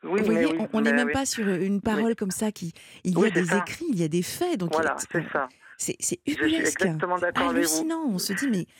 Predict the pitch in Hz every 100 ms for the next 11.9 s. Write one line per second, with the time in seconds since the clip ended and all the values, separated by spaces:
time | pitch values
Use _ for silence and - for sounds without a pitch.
0 | - - 220 220 240 330 277 226 254 247
1 | 277 311 - 208 185 190 233 - 294 277
2 | 220 - _ _ - - 147 143 139 170
3 | 180 160 - 143 247 247 233 196 185 170
4 | 185 160 _ - - - - - 143 -
5 | 156 185 - 160 160 135 - 196 254 -
6 | _ - 147 156 135 139 143 139 139 147
7 | 160 180 190 180 175 - 180 156 160 165
8 | - 147 160 - 151 139 135 131 127 135
9 | 123 135 - 131 127 151 151 139 131 151
10 | 135 160 - 143 135 151 147 156 156 160
11 | 160 147 135 127 135 135 127 143